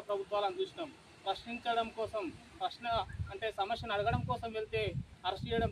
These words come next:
చాలా దుర్మార్గం అనేది సిఐటిగా మేము భావిస్తా ఉన్నాం. కాబట్టి గ్రామ పంచాయతీ కార్మికులు ఏదైతే సమస్యలు ఎదుర్కొంటున్నారో, కనీస వేతనాలు రాక ఈరోజు అనేక నెలల నుంచి పెండింగ్లో ఉండడం వల్ల కనీస వేతనాలు రాక తీవ్రమైన ఇబ్బందులు ఎదుర్కొన్న పరిస్థితి ఉన్నది. అదేవిధంగా ప్రభుత్వం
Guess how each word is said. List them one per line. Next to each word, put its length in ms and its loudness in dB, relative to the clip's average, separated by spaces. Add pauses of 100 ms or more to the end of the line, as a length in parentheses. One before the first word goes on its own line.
చాలా 120 0 (100)
దుర్మార్గం 460 4
అనేది 240 2 (440)
సిఐటిగా 420 2
మేము 200 -2
భావిస్తా 360 0
ఉన్నాం. 180 -2 (400)
కాబట్టి 340 6 (120)
గ్రామ 260 6
పంచాయతీ 400 0
కార్మికులు 360 4
ఏదైతే 240 -2 (100)
సమస్యలు 300 -4
ఎదుర్కొంటున్నారో, 540 -2 (340)
కనీస 240 2 (120)
వేతనాలు 400 2
రాక 160 4 (100)
ఈరోజు 260 2 (440)
అనేక 200 2 (540)
నెలల 280 8
నుంచి 160 0 (120)
పెండింగ్లో 360 0
ఉండడం 280 0
వల్ల 140 2 (100)
కనీస 260 2 (600)
వేతనాలు 400 6
రాక 140 6 (140)
తీవ్రమైన 400 2 (100)
ఇబ్బందులు 320 2
ఎదుర్కొన్న 500 8
పరిస్థితి 340 -2
ఉన్నది. 260 -2 (360)
అదేవిధంగా 400 4 (100)
ప్రభుత్వం 340 4